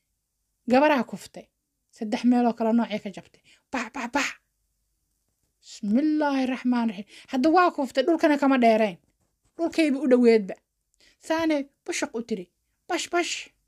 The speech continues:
Dhakhtarkii markii wa-, la geeyey waxaa la yidhi, "Lugta intay ka jaban tahay, garabkaan intuu ka jaban yahay,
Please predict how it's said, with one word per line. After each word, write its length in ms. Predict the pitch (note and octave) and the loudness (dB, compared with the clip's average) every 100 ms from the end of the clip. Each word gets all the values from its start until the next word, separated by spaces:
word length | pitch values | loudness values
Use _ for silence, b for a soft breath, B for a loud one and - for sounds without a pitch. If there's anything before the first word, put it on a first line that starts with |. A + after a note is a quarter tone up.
| _ _ _ _ _ _ _ _ | _ _ _ _ _ _ _ _
Dhakhtarkii 400 | C4 A#3 B3 B3+ | -10 -6 -2 2
markii 260 | A#3+ A#3 A#3 | 2 2 -2
wa-, 180 | A3+ | -2
la 120 | B3 A3 | -4 -2
geeyey 180 | A3+ A3 | 0 0
waxaa 160 | A3 | 0
la 60 | G#3+ | -4
yidhi, 120 | A#3 | -2
"Lugta 260 | B3+ - C4+ | -6 -4 -2
intay 200 | C4+ A#3+ | -2 -2
ka 100 | C4 | -2
jaban 240 | A#3 C4+ | 0 0
tahay, 180 | C#4+ D4+ b b b | -2 -10 b b b
garabkaan 380 | A#3 A#3+ B3+ A#3 | -2 -2 0 0
intuu 160 | B3 B3 | -2 -2
ka 80 | A#3 | 0
jaban 220 | A#3 C4 | 2 2
yahay, 160 | C4+ | 0